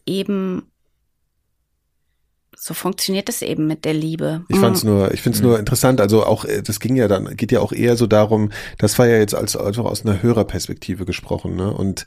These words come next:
Speaker 2: da finde ich's einfach, äh, schon, es ist halt ein wirklich, es ist ein Experiment, sowas so zu machen, auch irgendwie.
Speaker 1: Ja, und es ist
Speaker 2: Ja.
Speaker 1: auch, ich meine, es hat auch immer wieder diese Momente gegeben, wo sich das wirklich angefühlt hat wie eine Gratwanderung. Und zwar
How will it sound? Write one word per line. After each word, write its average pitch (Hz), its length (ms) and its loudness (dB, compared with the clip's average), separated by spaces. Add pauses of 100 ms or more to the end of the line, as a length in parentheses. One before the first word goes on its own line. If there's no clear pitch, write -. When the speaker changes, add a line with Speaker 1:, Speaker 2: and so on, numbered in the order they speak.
(480)
Speaker 2:
da 101 180 4
finde 110 240 0
ich's 101 80 -4
einfach, 98 320 -2
äh, 95 480 -4
schon, 104 880 -4 (760)
es 143 160 -2
ist 190 160 2
halt 127 160 4
ein 107 140 0
wirklich, 104 260 -2
es 95 120 -4
ist 104 120 -6
ein 120 80 -2
Experiment, 104 640 0
sowas 90 280 0
so 104 120 -2
zu 101 160 -6
machen, 95 260 -4
auch - 200 -8
irgendwie. 98 520 -8 (460)
Speaker 1:
Ja, 175 260 2
und 175 120 0
es 175 100 -4
ist 92 320 0
Speaker 2:
Ja. 147 100 0
Speaker 1:
auch, 190 380 -4
ich - 140 -8
meine, 156 160 0
es - 160 -10
hat - 300 -8
auch - 160 -6
immer 175 340 -4
wieder 180 240 -4
diese 170 240 -4
Momente 160 440 0
gegeben, 165 520 -4
wo 175 80 0
sich 165 160 -6
das - 240 -10
wirklich 175 420 -4
angefühlt 170 720 -2
hat 156 240 -8
wie 151 100 -4
eine 151 260 0 (340)
Gratwanderung. 143 800 -4
Und 151 160 -2
zwar 180 400 -2